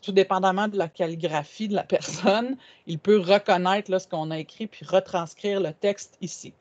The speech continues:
On peut aussi, là, donc, ajouter une photo ou une vidéo à une note. On peut choisir une photo ou une vidéo, là, dans ce que, euh, on a dans la photo et on peut numériser un document, là, ce qui est vraiment intéressant.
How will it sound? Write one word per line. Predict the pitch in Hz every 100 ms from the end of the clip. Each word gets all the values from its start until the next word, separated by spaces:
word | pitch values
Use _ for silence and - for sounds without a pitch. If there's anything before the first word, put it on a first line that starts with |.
| _ _ _ _ _ _ 175
On | 185
peut | 240 269
aussi, | 226 - 269
là, | 247 240
donc, | 208 196 _
ajouter | 185 190 190 170 226 220
une | 202
photo | - 185 240 233
ou | 208
une | 190
vidéo | 180 190 220
à | 190
une | 180 180
note. | 196 285 - -
On | 180 185
peut | 180 214 220 220
choisir | - 226 214 196 233 214
une | 190
photo | - 185 202 226
ou | 202
une | 190 175
vidéo, | 175 180 185 208
là, | 196
dans | 175 170
ce | -
que, | 190 175 175
euh, | 170 - - - _ 160 160 160
on | 160 170
a | 180
dans | 180
la | 165
photo | - 160 - 262 - -
et | 247 -
on | 175 165
peut | 247 254
numériser | 226 240 254 247 202 185 196 233
un | 196
document, | 170 160 - 175 220
là, | 220
ce | -
qui | 175
est |
vraiment | 165 170 170 202
intéressant. | 196 - 180 160 - 202